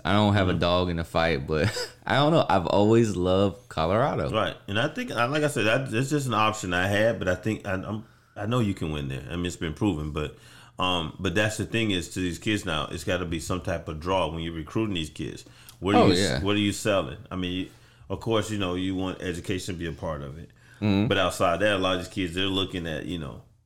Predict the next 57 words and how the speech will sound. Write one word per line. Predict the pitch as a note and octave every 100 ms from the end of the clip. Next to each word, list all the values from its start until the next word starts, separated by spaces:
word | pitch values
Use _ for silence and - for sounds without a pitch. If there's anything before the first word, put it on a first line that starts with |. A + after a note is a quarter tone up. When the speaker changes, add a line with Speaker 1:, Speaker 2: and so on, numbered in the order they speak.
| _ -
Speaker 2:
you | F2+
know, | A#1+ - -
even | A2 F#2+ F2 D#2 - _ _ _ -
unrealistically, | G#2 G#2+ F2 D#2+ E2 A2 - - D#2 E2 - _ _ _
you | -
know, | F#2+ D2+
everybody | G1+ G2 F2+ D#2+
wants | D#2+
to | D#2+
go | D#2
to | D2
league. | E2 A2+ F#2+ G#2 - - _ G2 F2+
Speaker 1:
Oh, | E3+ C#3
of | A#2
course. | - D#3 E2 E2+
I | G2
Speaker 2:
<laughs> |
You | G#2+
Speaker 1:
mean, | G#2
Speaker 2:
know? |
Speaker 1:
everybody | C#3 D#3 G2+ F#2+ F#2+
wants | B2 -
to. | A2
But, | G2+ B2+ A2
I |
mean, | C3 C3+ -
could | - D#3+
he, | D#3 D3
I | B2
mean, | C3+ C#3
he | D3+
knows | C#3+ C#3+ C3
what | B2 B2
it | A2
would | G#2
take | - D#3 E3 - -
to | A#2
Speaker 2:
Right, | F3+ -
Speaker 1:
get | -
you |
Speaker 2:
'cause | A2
Speaker 1:
there. | A2+
Speaker 2:
he's | A2 G2
been | D#2+ C3 B2+
there. | E2+ D2
So | - A2 G2+
that's | B2 C3+
the | A2+
thing. | - D#3+ A2 -
Anytime | A2+ C3 C3+ B2 A#2+
you | A#2
can | G#2+
have | F#2 A2+ A#2+ F#2+ E2+ -
someone | G2 G2 G2
that's | F2+ E2+ E2+
been | F2 F#2 B2 B2
there, | E2 C#2+ D2+